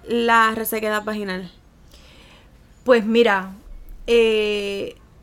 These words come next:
Speaker 2: los primer, el primer síntoma es ese, que cuando, aunque tu relación sexual es plena, amas, sientes que estás llena de pasión, llena,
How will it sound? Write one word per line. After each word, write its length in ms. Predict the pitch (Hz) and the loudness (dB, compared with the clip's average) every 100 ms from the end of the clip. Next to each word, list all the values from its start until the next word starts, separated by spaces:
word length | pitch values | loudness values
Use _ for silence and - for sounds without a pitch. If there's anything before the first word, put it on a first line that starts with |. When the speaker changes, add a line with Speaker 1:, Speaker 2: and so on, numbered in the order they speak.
| - _ - - | -20 _ -20 -2
Speaker 2:
los 240 | 262 247 | 2 2
primer, 280 | 254 254 254 | 2 0 0
el 80 | 190 | 0
primer 300 | 247 247 320 | 0 2 0
síntoma 520 | - 392 359 254 226 247 | 0 -4 0 0 2 0
es 80 | |
ese, 280 | 220 180 196 | -2 -6 -8
que 120 | 190 | -8
cuando, 680 | 185 190 190 185 185 180 - - _ | -6 -6 -4 -4 -2 -4 -8 -20 _
aunque 400 | 226 214 220 226 | 0 0 0 -4
tu 140 | 220 220 | -4 -4
relación 500 | 226 208 220 226 233 | -2 -2 -4 -4 -4
sexual 560 | 320 294 - 339 320 | -4 -4 -4 0 2
es 140 | 330 302 - - | 2 -4 -10 -6
plena, 720 | 320 311 302 277 262 254 - | 0 4 4 6 4 4 -2
amas, 640 | - 240 254 247 233 226 226 - - - | 6 10 10 8 6 4 0 -8 -20 -12
sientes 500 | - 277 240 233 262 | 0 6 6 6 0
que 100 | 262 | 0
estás 300 | 269 - 262 | -4 0 2
llena 240 | 226 233 247 | 4 4 4
de 100 | 254 | 2
pasión, 840 | 262 - 285 262 254 254 247 247 | 2 0 2 4 6 4 4 0
llena, 420 | 208 214 233 240 | -2 0 2 2